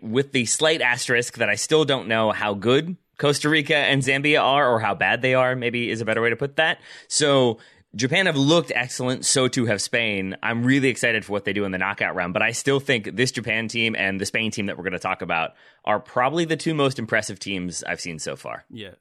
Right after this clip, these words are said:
Speaker 2: I, I love the way that they construct attacks in possession where, um, I apologise for s-, the pronunciation of some of these names, but N-, Nyamoto and Sujita, they, they were almost sitting on top of each other to combine, and then it's a singl-, a, a similar thing, so that's on the left side of the midfield, then it's a similar thing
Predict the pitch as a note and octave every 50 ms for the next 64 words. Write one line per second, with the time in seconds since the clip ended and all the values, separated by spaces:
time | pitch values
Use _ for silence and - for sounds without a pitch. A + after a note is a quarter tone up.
0 | _ - C3+ C#3+ - E3 D#3+ D#3 E3 F3 E3+ F3 G3 D#3 D#3+ D#3 D#3 C#3+ C#3 -
1 | A#2+ A#2 A#2+ B2 A#2+ A#2+ A#2 - - - B2 G#2+ - - - B2+ - - A#2+ -
2 | - A2 A2 A2+ - - - - - - - B2+ A#2+ A2 - A#2+ G#2+ A#2 A#2 C3
3 | C3+ - D#3 D3 D#3 E3 E3 D3 C#3+ B2+ B2 A#2+ A#2+ A#2 A2+ A2+ A2 A2 G#2 -
4 | _ _ _ _ _ _ - A2+ A2 G#2+ G#2 G#2 G2 - - G#2+ G#2 - C3+ A2+
5 | A2 G#2 G#2 F#2+ F#2+ - G#2+ - - - _ - A2 - - B2 A#2 A#2 - -
6 | A2+ A2 - B2 A2+ - - C3+ C3 B2 A#2+ C3 B2+ B2+ E3 F3 F3+ D#3+ - D3
7 | C#3 - C3 C3 - - B2+ C3 C3+ C#3 C3+ C#3 C#3+ F3+ F#3 - - A3 B3 C#4
8 | C4 - _ _ _ _ _ - C#3+ C3 B2+ - C#3 B2+ B2+ D#3+ D#3 D3 - C3
9 | A#2+ A2 A2 - B2 C3+ D3+ - C#3 D3+ D#3+ D#3+ D#3 D3+ D3+ C#3+ - - - -
10 | A#2+ D3+ C#3 C3 - - D3 D3 D3+ C#3 C#3 - - - B2+ A#2+ A2+ - - A2
11 | B2 A#2 G#2 C#3+ C#3+ C3+ B2+ B2+ C3 C3+ - - - B2 - - - F3 F3+ F3+
12 | F#3 - D3+ C#3 - - B2+ - - F3+ F3 G3 F#3 D3 - - B2+ A#2+ A#2 -
13 | D3 A#2+ - D#3 C#3+ B2+ A#2+ A#2+ B2+ C#3+ C#3+ - - D3 B2 A#2 A2+ A2+ A2+ G#2
14 | - - B2 A2 B2+ C3+ C3+ - - A#2+ - - - D3+ D3+ D#3+ D3+ C3+ A#2 -
15 | C#3 B2+ A#2+ A#2 A#2 A2+